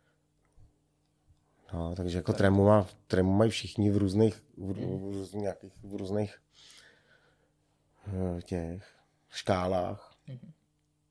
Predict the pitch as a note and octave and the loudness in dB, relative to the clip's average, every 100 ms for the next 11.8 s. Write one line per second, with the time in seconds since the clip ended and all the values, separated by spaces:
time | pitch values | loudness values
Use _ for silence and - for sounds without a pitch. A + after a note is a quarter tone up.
0 | - G2+ F#2 G2+ A2 G2+ G#2 F#2+ G#2 G#2 | -4 -2 0 -2 -2 -2 -2 -2 -6 -2
1 | G#2 G2 F#2+ A2+ G#2+ G2 F2+ F#2 - D2 | 0 2 2 2 4 2 2 -2 -6 -6
2 | E2+ D2+ _ C3 - _ _ _ _ _ | -8 -18 _ -16 -16 _ _ _ _ _
3 | _ _ _ _ _ _ _ _ _ - | _ _ _ _ _ _ _ _ _ -20
4 | - C#3 G#2 G2+ C#3 A2+ - D3+ D3 C#3 | -4 6 6 8 8 6 4 0 2 0
5 | C3+ C3+ C3+ C3 C3 B2+ B2+ A#2+ A#2+ A#2 | 2 2 0 0 -6 -6 -6 -6 -6 -8
6 | - B2+ A#2+ A#2 - - - G#2+ G#2 C3 | -8 -8 -8 -10 -14 -16 -12 -10 -12 -14
7 | - _ _ - A2 G2+ D3+ B2+ A2 E2 | -20 _ _ 2 6 6 6 4 -2 -2
8 | A#2+ A#2+ G#2 F#2 F#2 F#2 G#2+ B2 - - | 0 2 0 -2 -2 0 0 0 -6 -12
9 | D2+ - F2 F2+ _ - E2 F2+ - _ | -14 -14 -14 -14 _ -16 -6 -6 -6 _
10 | _ - G#2 - - - G#2 - A#2+ - | _ -8 -8 -8 -8 -6 -6 -4 -4 -4
11 | G#2+ A#2+ - G2+ G2 G2 F#2 G2+ | -4 -4 -2 0 2 0 0 -2